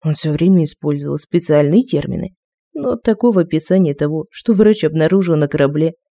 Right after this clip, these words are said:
и средств, которые он использовал для прекращения действия яда, их шансы лишь увеличились, подумал Дэйн. Когда он закончил, Дэйн добавил несколько заключительных слов.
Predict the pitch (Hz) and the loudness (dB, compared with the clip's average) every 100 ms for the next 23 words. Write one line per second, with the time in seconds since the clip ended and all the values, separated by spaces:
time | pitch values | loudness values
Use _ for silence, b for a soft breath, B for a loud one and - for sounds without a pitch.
0 | _ - 262 240 160 160 - 214 208 196 | _ -6 -2 0 0 -4 -6 0 2 6
1 | 196 233 - 147 - 147 147 170 170 180 | 6 4 0 -4 -4 -6 -2 -4 -2 -2
2 | 190 226 - 147 147 160 156 - 139 135 | 0 0 0 -2 -2 -2 -4 -2 -2 0
3 | 165 156 - _ _ - 220 - 247 233 | -2 -2 -12 _ _ 0 0 0 0 0
4 | - 190 202 233 233 294 135 - 131 139 | 0 0 2 2 2 2 -2 -4 -8 -8
5 | - _ _ _ 143 131 131 233 190 139 | -14 _ _ _ -2 0 2 2 2 -2
6 | - _ _ _ _ - 170 151 156 156 | -8 _ _ _ _ -6 -6 0 0 2
7 | 143 143 165 160 - - _ 156 143 160 | -2 -2 -4 -4 -10 -16 _ -6 -2 2
8 | 190 165 147 143 143 151 160 151 156 151 | 2 0 -2 -4 -2 0 0 -2 -4 -2
9 | 156 151 160 151 147 139 156 240 - 147 | -4 -2 -2 -2 -4 -2 2 2 0 -8